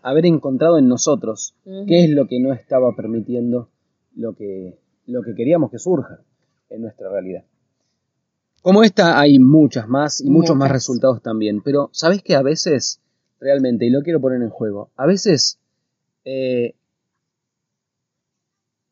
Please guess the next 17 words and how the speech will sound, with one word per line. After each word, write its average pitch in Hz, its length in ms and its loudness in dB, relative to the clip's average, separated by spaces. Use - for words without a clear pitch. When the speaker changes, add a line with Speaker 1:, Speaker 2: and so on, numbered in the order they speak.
Speaker 1:
tengo 170 480 0
una 160 580 -2
duda 165 560 2
interna 139 840 0
que 117 160 -6
todavía 135 400 0
tengo 147 300 -4
que 123 80 -4
trabajar 117 500 0
de 123 160 -6
que 120 140 -6
no 131 100 -4
sé 156 160 -10
si 135 160 -4
contarte 123 560 -4
tanto 117 460 -6
resultado 139 840 -4